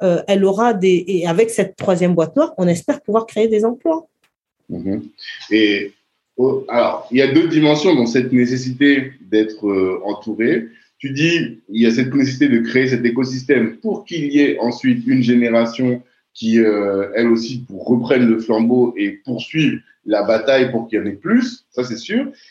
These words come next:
Speaker 2: Et il y a aussi cette dimension de, euh, se soutenir les uns les autres. Est-ce que c'est quelque chose que tu ressens, cette, cette, euh, cet, euh,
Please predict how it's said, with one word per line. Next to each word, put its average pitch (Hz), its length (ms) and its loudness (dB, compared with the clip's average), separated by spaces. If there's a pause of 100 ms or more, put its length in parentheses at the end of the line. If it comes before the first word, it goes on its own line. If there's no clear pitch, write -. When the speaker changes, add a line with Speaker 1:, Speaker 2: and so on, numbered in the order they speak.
(100)
Speaker 2:
Et 127 60 2
il - 20 4
y 143 40 4
a 147 100 4
aussi 147 260 -2
cette 160 220 0
dimension 139 560 -2
de, 143 440 0 (420)
euh, 104 300 -4 (140)
se - 260 -12
soutenir 180 460 -4
les 131 160 0
uns 131 80 0
les 113 200 2
autres. 90 140 -16 (100)
Est-ce 127 240 -6
que 175 460 2 (180)
c'est 123 60 -8
quelque 135 160 0
chose 170 160 2
que 127 80 -2
tu 120 160 -4
ressens, 147 680 0 (100)
cette, 135 240 -4 (400)
cette, 139 260 -2
euh, 117 800 2 (320)
cet, 127 320 -4
euh, 107 500 2